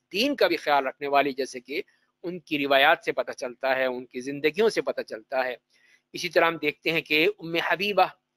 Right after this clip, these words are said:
और रमला बिन्त अबी सुफियान वो थी, उनका भी यही मामला है कि उनसे भी आपने में शादी की और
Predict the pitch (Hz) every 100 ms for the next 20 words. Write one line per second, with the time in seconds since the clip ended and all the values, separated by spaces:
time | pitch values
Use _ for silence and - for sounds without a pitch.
0 | _ _ _ _ _ _ 139 165 180 165
1 | 160 156 160 160 165 175 180 202 196 160
2 | _ _ _ _ - 175 190 165 - _
3 | _ 151 165 175 175 170 170 175 160 165
4 | 170 160 - _ _ _ _ _ 165 160
5 | 165 - 156 170 - 156 165 202 - _
6 | _ _ 156 151 - 170 170 - _ _
7 | _ 156 151 156 156 180 170 175 - _
8 | _ _ _ _ _ - 156 185 190